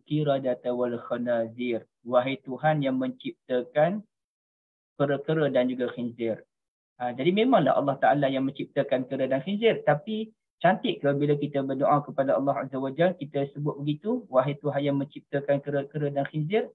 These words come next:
Tak cantik. Maka janganlah doa demikian. Ataupun kita kata, "Wahai Tuhan yang mencipta segala masalah."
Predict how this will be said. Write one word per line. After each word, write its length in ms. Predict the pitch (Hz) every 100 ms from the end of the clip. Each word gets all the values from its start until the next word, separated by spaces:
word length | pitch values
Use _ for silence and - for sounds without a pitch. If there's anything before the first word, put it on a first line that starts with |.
| _ _ -
Tak 160 | 113
cantik. 560 | 123 120 123 117 107 - _ _ _ _
Maka 280 | 117 - 170
janganlah 360 | 175 156 127
doa 160 | 123 135
demikian. 560 | 143 160 165 202 127 110 _ _ _ _ _ _ _ _ _
Ataupun 560 | 170 147 175 185 233 220
kita 240 | 185 175
kata, 320 | 175 170 185 180
"Wahai 320 | 151 156 160
Tuhan 240 | 160 160 156
yang 160 | 147
mencipta 560 | 143 147 165 160 - 139 139
segala 240 | 135 135
masalah." 560 | 127 123 - 120 113